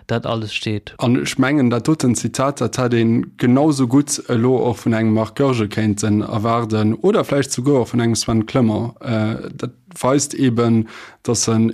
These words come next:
Speaker 2: Jungparteien hier Zeit brauchen, ihre Weh muss goen, an, äh, sich mal überhaupt müssen etablieren.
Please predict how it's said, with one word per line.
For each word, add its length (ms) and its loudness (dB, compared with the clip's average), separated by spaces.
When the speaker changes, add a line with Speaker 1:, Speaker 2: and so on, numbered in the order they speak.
Speaker 2:
Jungparteien 1120 2
hier 220 0
Zeit 280 -4
brauchen, 680 2
ihre 460 -2
Weh 220 6
muss 380 2
goen, 640 2
an, 460 0
äh, 500 -4
sich 220 0
mal 200 2
überhaupt 500 -4
müssen 400 2
etablieren. 880 -2